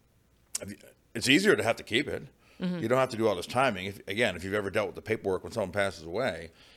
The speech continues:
Speaker 2: It can
Speaker 1: and
Speaker 2: be a
Speaker 1: you
Speaker 2: lot.
Speaker 1: can't say, "Hey, my dad passed away. I'm the beneficiary. It's in the will. Can I have the money?" You have to wait a bit. Uh,
Speaker 2: Mm-hmm.
Speaker 1: normally, they, they have to wait and see if there's any Social Security payments that were already in transit, 'cause what they don't wanna do is pay you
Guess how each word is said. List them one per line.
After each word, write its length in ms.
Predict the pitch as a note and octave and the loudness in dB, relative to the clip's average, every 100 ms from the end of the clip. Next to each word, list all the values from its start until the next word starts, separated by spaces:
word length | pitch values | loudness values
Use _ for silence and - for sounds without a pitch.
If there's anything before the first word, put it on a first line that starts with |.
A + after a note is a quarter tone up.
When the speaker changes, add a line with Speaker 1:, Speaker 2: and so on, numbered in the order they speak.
| _ - | _ -8
Speaker 2:
It 40 | |
can 40 | F#2+ F#2 F2+ | -4 -2 -4
Speaker 1:
and 80 | F2 | -6
Speaker 2:
be 60 | D2+ | -4
a 40 | |
Speaker 1:
you 40 | G#2 | -2
Speaker 2:
lot. 60 | B2 | 0
Speaker 1:
can't 140 | B2 | 2
say, 180 | B2 G#2+ | 2 4
"Hey, 160 | A2+ | 4
my 160 | G#2+ G2+ | 4 0
dad 240 | G2 G2+ F#2 | 0 -2 -2
passed 220 | F#2 - | -8 -2
away. 460 | G2 G#2 G2 G2 - | 2 4 4 0 -4
I'm 180 | G2+ G2 | -6 -4
the 80 | F#2+ | -2
beneficiary. 800 | G2 F#2 G2+ F2 G2 F#2+ F#2+ F#2 | -2 -2 -4 -2 0 2 2 -2
It's 120 | F#2 | -4
in 120 | F#2+ | -6
the 80 | F#2+ | -4
will. 200 | F#2+ F#2 | -2 -4
Can 180 | - F#2 | -4 -4
I 60 | |
have 160 | F2+ D#2+ | -4 -6
the 80 | E2+ | -4
money?" 400 | B2 G#2 D#2 E2+ - - - - | -2 -2 -4 -12 -16 -20 -18 0
You 100 | F3+ | 2
have 120 | F#3+ | 2
to 100 | F3 | 2
wait 220 | D3+ A#2+ | 2 2
a 40 | |
bit. 280 | D#2+ D#2+ - _ _ - | -2 -8 -10 _ _ -10
Uh, 60 | |
Speaker 2:
Mm-hmm. 240 | F#2 F#2 F#2+ | -4 -2 -2
Speaker 1:
normally, 400 | A2 A2+ G#2 G2 | 0 0 0 -2
they, 220 | F#2 F2 - - - | -6 -8 -12 -18 -6
they 80 | G#2 | -6
have 140 | G2+ | -4
to 80 | G#2 | -2
wait 200 | G2+ G2 | -2 -2
and 120 | F#2+ | -6
see 240 | - G2+ | -6 -4
if 140 | F#2+ - | -4 -6
there's 180 | F#2+ G2+ | -6 -6
any 140 | G2 | -6
Social 180 | F2+ G2 | -4 -6
Security 280 | - G#2 G2+ | -2 -2 -2
payments 340 | G#2 G2 F#2+ | -4 -4 -6
that 120 | G2 E2+ | -8 -4
were 100 | F#2 | -2
already 240 | F#2+ F2+ | -2 -4
in 120 | F2 F2 | -10 -8
transit, 480 | C3 B2 G#2 A2 - - - | -2 -2 -2 -4 -6 -20 -8
'cause 140 | G2+ | -4
what 100 | G2 | 0
they 80 | G#2 | 4
don't 160 | A2+ A2 | 4 2
wanna 160 | G2 | -2
do 160 | F#2 G2 | -2 -4
is 100 | F#2 | -4
pay 220 | - D3 | 2 2
you 300 | A2 E2 F2 | 2 -4 -10